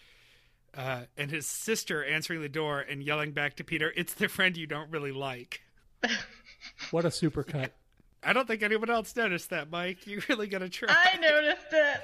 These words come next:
Speaker 3: <laughs>
Speaker 1: Okay. Okay. Uh,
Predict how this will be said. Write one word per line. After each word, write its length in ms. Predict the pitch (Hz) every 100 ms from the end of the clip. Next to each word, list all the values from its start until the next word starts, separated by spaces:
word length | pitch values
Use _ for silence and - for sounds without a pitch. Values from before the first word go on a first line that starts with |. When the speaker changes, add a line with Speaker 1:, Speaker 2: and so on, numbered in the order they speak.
| -
Speaker 3:
<laughs> 1400 | - - - - - - - - - - - - - 175
Speaker 1:
Okay. 440 | 160 - 131 120 - - - 175
Okay. 360 | 165 - 147 - - - - - - - - - - _ - - - - -
Uh, 220 | 190